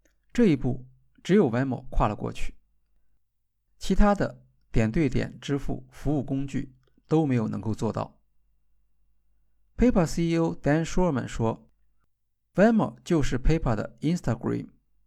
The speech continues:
PayPal 几乎没有在 Venmo 身上花过广告费，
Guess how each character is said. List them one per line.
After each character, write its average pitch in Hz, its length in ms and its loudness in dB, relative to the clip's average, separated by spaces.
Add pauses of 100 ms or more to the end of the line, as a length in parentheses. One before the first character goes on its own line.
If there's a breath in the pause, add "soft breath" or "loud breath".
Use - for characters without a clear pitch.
(800)
PayPal 208 420 2 (140)
几 180 200 -4
乎 190 220 -2
没 147 160 0
有 202 140 4
在 123 180 0
Venmo 120 320 -2
身 113 220 -6
上 - 320 -8
花 131 260 0
过 123 180 -4
广 - 240 -8
告 120 160 -2
费， - 280 -4